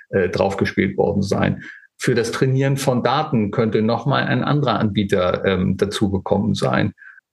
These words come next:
Und die große Frage, die sie stellt, die, die sich vor allem dann, wenn sie einen Unfall verursachen, für ihren Unfallgegner stellen würde, ist,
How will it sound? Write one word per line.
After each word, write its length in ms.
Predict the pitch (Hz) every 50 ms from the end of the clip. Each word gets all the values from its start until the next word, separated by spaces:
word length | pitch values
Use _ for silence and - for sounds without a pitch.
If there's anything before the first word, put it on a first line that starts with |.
| _ _ _ _ _ - -
Und 100 | 135 127
die 60 | 135
große 300 | 131 131 151 156 156 135
Frage, 380 | - - 131 131 156 185 190 151
die 100 | 147 131
sie 160 | - 123 107
stellt, 400 | - - - 113 135 147 143 139
die, 420 | 127 117 123 120 120 113 - 135 - -
die 60 | 117
sich 220 | 107 120 104 -
vor 180 | - - - 104
allem 240 | 110 117 120 117 107
dann, 260 | 113 110 110 110 104
wenn 140 | 113 110 104
sie 140 | 95 123 135
einen 100 | 131 -
Unfall 300 | 120 110 - 127 113 -
verursachen, 560 | - 98 104 110 110 110 101 - - 104 98
für 300 | - - 107 104 104 - - - - - - -
ihren 180 | - 120 110 104
Unfallgegner 680 | 127 127 127 131 107 104 104 123 175 - 196 143 110
stellen 420 | - - - 98 98 - 73 -
würde, 240 | - - - - -
ist, 400 | - - - 147 165 175 - -